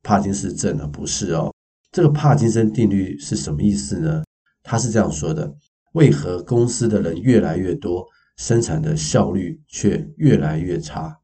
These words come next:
诶，大家有没有这种感觉呢？啊，当一个组织呢，人越来越多的时候，会发现每一个人的工作效率似乎下降了，然后总是有忙不完的事哈。帕金森说哈，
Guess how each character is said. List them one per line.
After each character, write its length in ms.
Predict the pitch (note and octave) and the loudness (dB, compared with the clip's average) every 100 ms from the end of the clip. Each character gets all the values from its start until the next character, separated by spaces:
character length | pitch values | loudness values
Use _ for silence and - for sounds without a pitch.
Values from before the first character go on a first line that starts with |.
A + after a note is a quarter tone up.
| _ _ _ - | _ _ _ -6
诶， 180 | F2+ A2 | -2 0
大 160 | B2 | 2
家 140 | A2 G#2+ | 4 4
有 80 | F2 | 4
没 100 | F2 | 0
有 80 | |
这 80 | E2+ | -2
种 120 | E2+ | -4
感 200 | E2 D2+ D2 | -4 -6 -4
觉 140 | E2+ | 0
呢？ 200 | G#2+ B2 - _ _ - | 2 2 -2 _ _ -8
啊， 220 | F2+ D2 | -6 0
当 220 | A#2 A#2 | 2 2
一 60 | A#2+ | 4
个 140 | G#2+ | 2
组 240 | - - | 0 -4
织 180 | D#2 G2+ | -4 0
呢， 240 | G2+ F#2 F2+ - _ | 2 0 -6 -12 _
人 120 | F#2+ F#2 | -4 0
越 180 | A2+ G#2+ | 4 4
来 100 | F#2 | 2
越 160 | G2 | -2
多 180 | F2+ F2+ | -2 -2
的 120 | E2+ | -2
时 160 | D#2+ E2+ | -4 -6
候， 160 | F#2 | -4
会 120 | F2 G#2+ | -2 0
发 220 | G#2+ G#2 | 2 2
现 280 | A2+ G2+ - - _ | 2 0 0 -10 _
每 220 | - F#2 F2 | -6 -2 2
一 100 | B2 | 4
个 160 | A#2 | 4
人 100 | F#2+ | 2
的 120 | F#2 | 0
工 180 | F2 G#2+ | 0 2
作 160 | A2 G2+ | 2 2
效 240 | G#2 F#2+ | 2 0
率 260 | F2+ F2+ - - | 0 -4 -6 -10
似 260 | - - A#2 | -10 -2 -2
乎 160 | G#2+ | 0
下 200 | A2 A2 | 0 2
降 280 | - G#2 D#2 | 0 -2 0
了， 160 | D2 D2 - - _ | 0 0 -6 -16 _
然 100 | F2+ | -2
后 160 | A#2 G#2 | 0 0
总 240 | - D#2 | 0 0
是 140 | D2 C3+ | 2 4
有 220 | G2+ - | 2 0
忙 260 | - D#2 F#2 | -4 -4 -2
不 120 | C3 | 0
完 180 | G2 D2 | 0 0
的 100 | D2 | -2
事 300 | - - D2 | -4 -6 -6
哈。 180 | E2 - - _ _ _ _ | -4 -6 -10 _ _ _ _
帕 120 | C#3+ | 6
金 140 | C#3+ B2+ | 8 8
森 180 | A#2+ | 6
说 240 | A2+ G#2+ G#2 | 4 4 4
哈， 240 | F#2+ F2 | 4 0